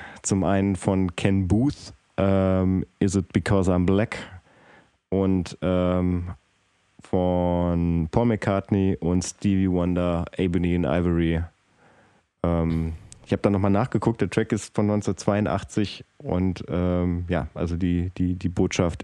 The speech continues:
ist ja, äh, quasi aktueller denn je. Und da ist es dann ja auch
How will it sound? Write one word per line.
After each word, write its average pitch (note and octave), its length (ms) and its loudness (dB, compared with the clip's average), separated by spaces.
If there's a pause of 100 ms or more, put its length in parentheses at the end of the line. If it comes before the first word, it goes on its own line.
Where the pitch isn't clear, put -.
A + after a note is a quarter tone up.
ist - 180 -2
ja, E2 280 2 (640)
äh, E2+ 340 2
quasi F2+ 560 0 (680)
aktueller - 460 0
denn F#2 180 2
je. F#2 340 2 (480)
Und F2 160 -2
da E2+ 100 2
ist E2 140 0
es - 80 -6
dann G2 160 2
ja F#2+ 140 0
auch F2+ 240 -2